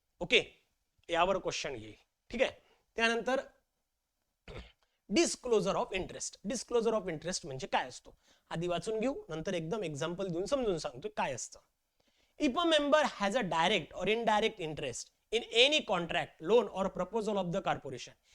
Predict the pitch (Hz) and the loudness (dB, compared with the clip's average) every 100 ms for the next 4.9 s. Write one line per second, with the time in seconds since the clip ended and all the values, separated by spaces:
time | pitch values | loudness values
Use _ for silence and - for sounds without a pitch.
0 | _ _ - 277 269 247 180 208 - 208 | _ _ 0 2 4 2 0 -4 -2 2
1 | 214 175 190 175 170 196 196 151 - - | 2 2 -4 -4 -4 -6 -4 -4 -6 -8
2 | 160 160 175 - 147 147 160 180 - 127 | -6 -4 -6 -6 -6 -4 -4 -6 -8 -10
3 | 139 135 190 214 160 143 139 143 123 - | -10 -6 -6 -6 -6 -6 -8 -12 -18 -20
4 | _ _ _ _ - 202 170 - | _ _ _ _ -4 2 2 0